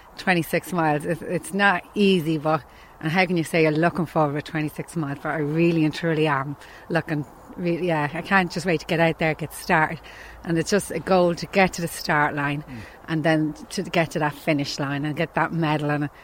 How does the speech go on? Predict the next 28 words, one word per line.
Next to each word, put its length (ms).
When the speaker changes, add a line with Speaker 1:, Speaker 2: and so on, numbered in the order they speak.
Speaker 1:
I 80
really 220
want 340
that 180
medal 280
this 300
year. 140
I 20
couldn't 320
do 80
it 120
last 440
year. 220
And 240
this 220
year, 260
I 80
just, 360
I, 80
uh, 100
David 260
said 120
we 60
put 180
the 60
miles 400
in, 260
so 280